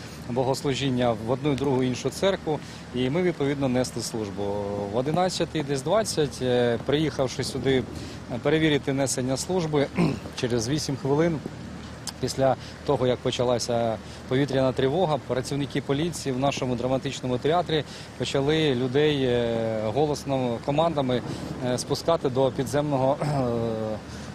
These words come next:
сховища, тому що тут, е, є якісне підземне сховище, і коли звучить сигнал повітряної тривоги, відповідно, ми здійснюємо ці заходи. Через вісім хвилин після початку даних,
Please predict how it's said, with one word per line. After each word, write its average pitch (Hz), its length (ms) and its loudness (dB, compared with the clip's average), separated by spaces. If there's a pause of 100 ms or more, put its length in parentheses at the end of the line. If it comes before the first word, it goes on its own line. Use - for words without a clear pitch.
(160)
сховища, 123 600 0
тому 143 180 0
що 143 140 -2
тут, 139 280 -2
е, 127 180 0
є 120 380 4
якісне 131 420 0
підземне 131 400 -2
сховище, 202 500 -2
і 123 560 2 (100)
коли 135 320 2 (260)
звучить 139 360 0
сигнал 139 400 2
повітряної 127 540 0
тривоги, 151 420 0
відповідно, 127 480 0
ми 123 140 2
здійснюємо 131 400 -2
ці 117 160 -4
заходи. 107 480 0 (360)
Через 151 260 0
вісім 190 280 0
хвилин 180 320 2
після 170 220 -2
початку 160 500 0
даних, 143 360 2